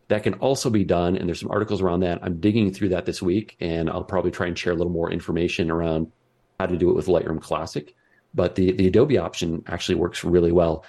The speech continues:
The caveat there is that it'll show a grid of images that are not H D R right now. I don't know why, and hopefully that gets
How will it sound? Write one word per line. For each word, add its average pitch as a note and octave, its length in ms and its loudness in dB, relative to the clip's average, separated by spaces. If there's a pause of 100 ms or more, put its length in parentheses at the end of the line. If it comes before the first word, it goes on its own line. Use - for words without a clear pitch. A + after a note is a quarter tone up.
(140)
The F#2+ 60 -2
caveat A2+ 480 0
there F2 220 2
is F2+ 260 0
that F#2 160 0
it'll F2+ 140 2
show G2 220 2
a E2+ 40 0
grid G2 320 2
of G2 100 4
images F2 420 0
that F2 120 0
are E2+ 120 -2
not E2+ 440 -4
H G#2+ 220 -4
D A2+ 80 0
R A#2 160 2
right B2+ 180 -2
now. D3 340 -4 (120)
I F#2 80 0
don't F#2 260 0
know F#2 160 4
why, E2+ 300 2
and F#2+ 240 -2
hopefully F2+ 340 2
that F2 100 0
gets - 260 -6